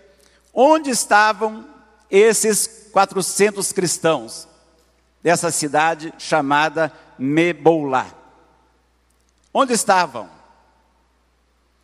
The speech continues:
Essa cidade, gente, e como toda a Tailândia, é duas coisas,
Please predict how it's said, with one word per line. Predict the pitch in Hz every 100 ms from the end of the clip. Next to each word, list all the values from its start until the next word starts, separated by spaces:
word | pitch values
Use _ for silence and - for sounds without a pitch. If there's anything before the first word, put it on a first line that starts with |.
| _ _ _ _ _ _
Essa | - 226 226 240
cidade, | - 156 165 202 151
gente, | 123 117 - - -
e | 185
como | 208 208 185
toda | - 214 208
a | 180
Tailândia, | 175 165 139 160 190 147 110 87 _ _ _ _ _ _
é | - 180
duas | 247 262 -
coisas, | 196 226 226 226 214 - -